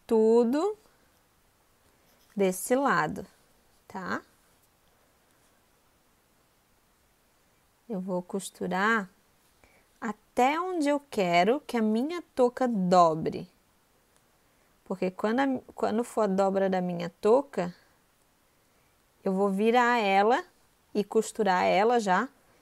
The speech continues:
dobrada. Porque daí a dobra dela fica mais firme.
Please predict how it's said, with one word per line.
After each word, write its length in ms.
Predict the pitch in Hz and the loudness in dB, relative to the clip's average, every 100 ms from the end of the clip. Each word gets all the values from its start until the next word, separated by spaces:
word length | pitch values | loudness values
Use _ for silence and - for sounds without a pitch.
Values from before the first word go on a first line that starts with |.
| _ - | _ -2
dobrada. 840 | 190 202 220 254 180 170 160 127 180 _ _ _ _ _ _ _ _ _ _ _ _ _ _ _ _ _ | 2 4 4 4 4 0 -2 -8 -10 _ _ _ _ _ _ _ _ _ _ _ _ _ _ _ _ _
Porque 260 | - 185 196 | -6 -2 0
daí 640 | 190 196 208 247 269 - _ _ | 2 4 4 4 0 -4 _ _
a 80 | 208 | -6
dobra 420 | 190 208 214 226 | 0 2 2 2
dela 280 | 208 214 220 | 2 2 0
fica 400 | 220 240 226 233 | -2 -6 -2 -2
mais 280 | 226 254 277 | 0 -4 -6
firme. 720 | - - 233 226 196 190 180 | -12 -6 -2 -2 -4 -8 -10